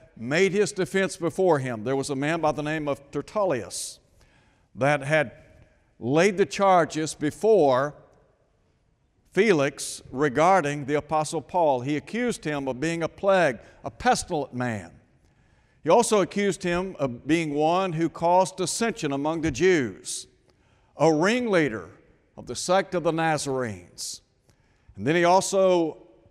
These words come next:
identified the fact that he believed Paul had profaned the temple. So Paul made his defense before Governor Felix. Later, Paul had the opportunity to share the gospel with Felix and Drusilla.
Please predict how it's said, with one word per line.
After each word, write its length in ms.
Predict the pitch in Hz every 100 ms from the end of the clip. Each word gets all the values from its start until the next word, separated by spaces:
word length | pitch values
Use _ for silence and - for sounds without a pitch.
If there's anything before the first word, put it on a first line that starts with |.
| -
identified 640 | 143 135 196 185 185 180 139
the 80 |
fact 540 | 156 156 160 214 - 147
that 720 | 147 147 143 - _ _ _ _ _ _ -
he 80 |
believed 380 | 113 151 160 156
Paul 320 | 160 170 180
had 240 | 160 165 -
profaned 460 | 156 - 170 170
the 80 | 156
temple. 420 | - 175 139 82 - _ _ _ _ _ _ _ -
So 160 | 185
Paul 380 | 180 - 220 226
made 380 | 190 190 226 202
his 200 | 226 -
defense 600 | 196 - 190 156 156 -
before 420 | 156 147 165 156
Governor 340 | 135 156 151
Felix. 680 | 147 196 156 95 - - - - _ _ _ _ _ _
Later, 360 | 110 147 190 220
Paul 520 | - - - 147 165
had 160 | 170 156
the 60 |
opportunity 640 | 165 170 - 180 180 190 202
to 180 | 196 151
share 380 | - 190 196 190
the 100 | 190
gospel 640 | 170 175 156 - 123 107
with 160 | 123
Felix 420 | - 185 151 127 135
and 100 | 123
Drusilla. 580 | 139 - 196 139 87